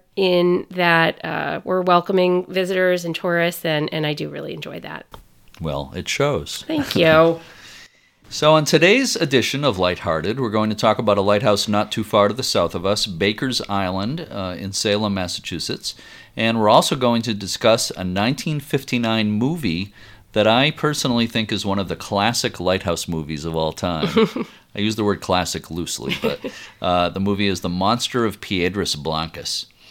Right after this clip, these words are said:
Speaker 2: We're going to start with Baker's Island Light Station, which is owned by the Essex National Heritage Commission,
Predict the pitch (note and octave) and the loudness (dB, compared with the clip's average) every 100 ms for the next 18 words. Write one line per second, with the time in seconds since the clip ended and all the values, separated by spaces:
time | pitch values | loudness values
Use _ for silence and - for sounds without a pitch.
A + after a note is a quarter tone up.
0 | - - - - G#2 G#2 A#2 A#2 - A#2+ | -20 -18 -18 -10 -4 2 2 2 2 6
1 | B2+ C3 G#2 A2+ A2 A2+ G#2+ G#2+ G#2+ G2+ | 6 4 0 0 0 0 2 2 2 0
2 | G#2 D3+ - C#3+ C3+ F3+ F#3+ C#3+ A2+ F#2+ | 0 0 0 0 0 -2 -4 -4 -2 -4
3 | - G#2 A2 A#2+ A2+ G#2+ G#2 G#2 G2 G2 | -2 0 2 4 4 4 4 2 0 -4
4 | - G2 F#2+ G#2 F2+ G2+ C3 A#2+ G#2 - | -4 -4 -4 -4 -4 0 2 2 -2 -2
5 | G2+ G2 D3+ G3 | -2 -2 -4 -6